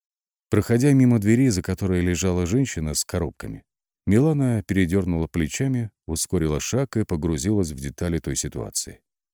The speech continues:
Вспомнилось лицо без движения и пустые глаза. Из-за ее предупредительности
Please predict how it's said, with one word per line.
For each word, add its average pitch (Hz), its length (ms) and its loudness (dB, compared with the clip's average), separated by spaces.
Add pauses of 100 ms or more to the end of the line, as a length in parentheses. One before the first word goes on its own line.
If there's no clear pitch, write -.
(680)
Вспомнилось 123 480 2
лицо 113 420 0
без 76 200 -2
движения 87 420 0
и 78 60 -4
пустые 78 340 -6
глаза. 71 400 -6 (1080)
Из-за 85 320 2
ее 82 300 0
предупредительности 82 1040 -4